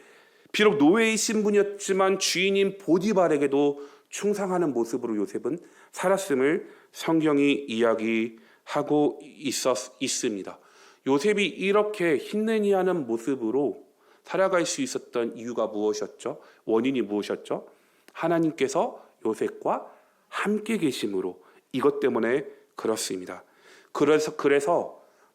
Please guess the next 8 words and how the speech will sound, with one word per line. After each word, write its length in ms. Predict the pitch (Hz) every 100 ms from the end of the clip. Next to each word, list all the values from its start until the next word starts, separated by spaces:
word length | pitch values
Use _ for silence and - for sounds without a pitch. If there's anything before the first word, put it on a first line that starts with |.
| -
노예로 460 | 127 143 180 175
전락해버린 960 | 175 - 135 151 165 165 170 156 147 143
그 160 | - 120
삶을 800 | - 175 185 170 139 147 - - _ _ _ _ _ _ _ _ _ _ _ _ -
함부로 440 | - 202 202 180
살 180 | 160 151
수 160 | -
없었습니다. 760 | 113 - 135 - 110 95 92 -